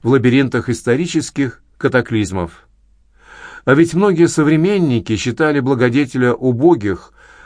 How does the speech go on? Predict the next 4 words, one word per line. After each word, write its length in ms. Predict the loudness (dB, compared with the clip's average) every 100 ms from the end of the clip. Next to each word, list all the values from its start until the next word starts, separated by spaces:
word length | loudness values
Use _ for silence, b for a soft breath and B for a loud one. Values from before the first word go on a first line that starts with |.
| B
наивным 560 | 0 2 2 2 2 0
чудаком 880 | 0 -2 -2 -2 -2 0 -2 -6 -10 _ _ _ b b -2
или 200 | 0 0
примитивным 880 | 2 2 0 2 0 2 0 -2